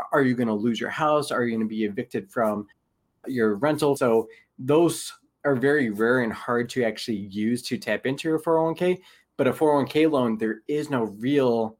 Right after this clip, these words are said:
guidelines that say, "Hey, you can only take it out for a set of things." There are other rules that you need to be concerned with, but as far as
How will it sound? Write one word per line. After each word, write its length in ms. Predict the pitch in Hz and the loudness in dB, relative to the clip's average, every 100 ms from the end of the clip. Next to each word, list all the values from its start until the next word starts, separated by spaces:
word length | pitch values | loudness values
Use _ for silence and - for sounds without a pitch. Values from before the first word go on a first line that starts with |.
| _ _ _ - | _ _ _ 0
guidelines 540 | 113 127 135 131 120 | 0 2 0 0 0
that 140 | 113 | -4
say, 160 | - 120 | -2 0
"Hey, 180 | 131 147 | 2 2
you 220 | 120 131 | 2 -4
can 140 | 139 | -4
only 180 | 135 123 | -4 -4
take 220 | 110 123 | -6 -10
it 80 | - | -4
out 180 | 117 - | -4 -4
for 100 | 117 | -12
a 60 | - | -14
set 300 | - 135 110 | -4 -2 0
of 100 | 101 | -2
things." 300 | 110 143 - - - - | -2 -4 -8 -20 -14 0
There 100 | 156 | 4
are 260 | 131 - - | 4 2 -2
other 220 | 120 147 | 0 0
rules 240 | 170 175 | -2 -2
that 140 | 185 170 | -2 -4
you 100 | 180 | -2
need 200 | 180 185 | -2 -2
to 420 | 190 185 185 - 151 | -2 2 2 0 -4
be 120 | 175 | -4
concerned 380 | 175 170 180 180 | -2 -2 0 0
with, 240 | 190 156 | 0 0
but 200 | 131 120 | 0 0
as 140 | 117 123 | 0 -2
far 240 | 147 139 | 0 2
as 200 | 127 110 | 2 -2